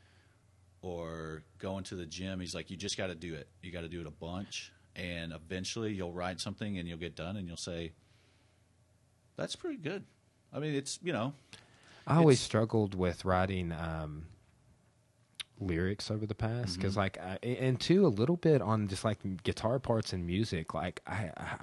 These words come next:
Speaker 2: I have this issue with music, with it never being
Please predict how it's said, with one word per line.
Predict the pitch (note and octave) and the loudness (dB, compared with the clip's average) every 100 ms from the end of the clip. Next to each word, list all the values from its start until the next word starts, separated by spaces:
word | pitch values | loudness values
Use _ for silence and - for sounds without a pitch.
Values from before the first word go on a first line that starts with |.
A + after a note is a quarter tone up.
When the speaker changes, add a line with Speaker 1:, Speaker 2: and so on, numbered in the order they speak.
| F#2+ | -2
Speaker 2:
I | |
have | G#2+ B2 G#2+ | 2 4 4
this | G2+ - | 2 2
issue | G2 G2+ - G#2 G2 F#2 E2+ - - - - _ | 0 -2 -2 0 2 2 -2 -8 -20 -20 -20 _
with | G2+ F#2 - | 2 2 2
music, | F#2 G2 G#2 G2 F#2 - | 0 2 2 2 0 0
with | F#2+ F#2+ | -2 -4
it | E2+ | -6
never | F#2 A2 A#2 A2+ | -4 -2 0 -2
being | F2+ F#2+ F#2+ F#2 E2+ | 0 -2 -2 -2 -4